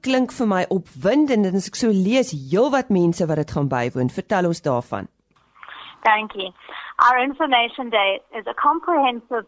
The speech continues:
Speaker 2: view of farming with Wagyus. The most important part, however, that we want to get across to our guests is just how big the demand for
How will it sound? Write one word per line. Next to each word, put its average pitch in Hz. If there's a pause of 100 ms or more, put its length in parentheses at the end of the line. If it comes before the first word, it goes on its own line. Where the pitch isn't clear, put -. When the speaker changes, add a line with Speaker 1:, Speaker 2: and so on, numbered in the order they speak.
Speaker 2:
view 190 (260)
of 208 (120)
farming 208
with 190
Wagyus. - (880)
The 240
most 294
important 320
part, 220
however, 202 (200)
that 214
we 233
want 220
to 277
get 240
across 214 (100)
to 220
our 190
guests - (480)
is 214 (120)
just 302
how 277
big 240
the 202
demand 196 (100)
for 202